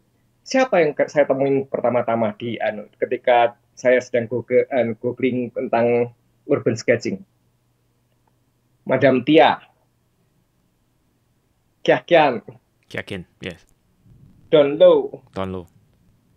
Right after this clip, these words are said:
Speaker 1: Lee Steele from Sydney.
Speaker 2: Ya.
Speaker 1: Dari Sydney. Kemudian, dan yang lain-lain. Nah, ini adalah tokoh-tokoh, wow, ternyata ada, anu, urban sketching ini adalah satu kegiatan yang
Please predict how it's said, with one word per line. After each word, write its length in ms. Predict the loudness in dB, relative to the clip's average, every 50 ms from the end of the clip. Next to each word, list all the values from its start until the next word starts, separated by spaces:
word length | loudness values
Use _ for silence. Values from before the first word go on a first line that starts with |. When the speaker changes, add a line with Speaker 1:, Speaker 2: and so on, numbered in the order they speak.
| _ _ _ _ _ _
Speaker 1:
Lee 160 | -6 -4 -4
Steele 400 | -4 -6 -8 _ -2 -2 -2 -2
from 320 | -2 -2 -4 -4 -4 -6 -10
Sydney. 560 | -12 -6 -2 2 2 2 2 0 -4 -10 -16 _
Speaker 2:
Ya. 240 | _ -12 -12 -12 -8
Speaker 1:
Dari 240 | -4 -2 -2 -2 -2
Sydney. 560 | -6 -10 -6 0 0 2 2 2 -2 -4 -8 -12 -16 _ _ _ _ _ _ _ -8
Kemudian, 400 | -6 -4 -4 -2 -2 -4 -4 0
dan 240 | 0 0 2 2 2
yang 80 | 2
lain-lain. 240 | 2 4 2 2 0
Nah, 160 | -2 -4 -6 -4 -4
ini 160 | 0 0 2
adalah 240 | 2 0 -2 -2 -4
tokoh-tokoh, 640 | -4 -4 -4 -4 -6 -6 -6 -6 -4 -4 -4 -4 -2
wow, 480 | -2 -2 -2 -2 -2 -2 -4 -4 -6 -8 _ _ _ _ _ _
ternyata 480 | -4 -2 -2 -2 -2 -2 -2 -4 -4
ada, 400 | -4 -6 0 2 2 2 2 2
anu, 160 | -2 -4 -4 -4 -4
urban 240 | -4 -2 -2 -6 -6
sketching 400 | -4 -4 -4 -2 -2 -2 -2 0
ini 160 | 0 0 0
adalah 400 | 0 -2 -2 -2 -2 -2 -4 -6 -10 _ _ _ _ _
satu 240 | _ -6 -6 -4 -4
kegiatan 480 | -6 -6 -2 0 0 2 2 2 0 2
yang 160 | 0 0 0